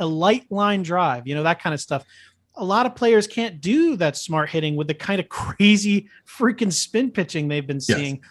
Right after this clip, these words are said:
Speaker 1: but maybe with some of that off there, that becomes more doable. 'Cause like you said, um, for these, facing some of these aces, you're basically, your big plan is to try to just, you know, k-, keep your eyes locked in and try to, try to, you know, really make hard contact on one.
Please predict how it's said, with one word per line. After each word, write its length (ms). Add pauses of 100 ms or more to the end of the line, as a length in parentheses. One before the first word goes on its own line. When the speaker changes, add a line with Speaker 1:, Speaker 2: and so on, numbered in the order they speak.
(140)
Speaker 1:
but 120
maybe 280
with 160
some 180
of 60
that 120
off 280
there, 280 (260)
that 300
becomes 400
more 240
doable. 560
'Cause 160
like 200
you 100
said, 340 (380)
um, 240
for 180
these, 300 (260)
facing 400
some 140
of 60
these 160
aces, 420
you're 80
basically, 520
your 100
big 240
plan 320
is 120
to 80
try 220
to 80
just, 300 (500)
you 140
know, 80
k-, 180 (260)
keep 300
your 140
eyes 240
locked 340
in 140
and 100
try 180
to, 240
try 220
to, 200
you 160
know, 100
really 320
make 200
hard 280
contact 560
on 120
one. 280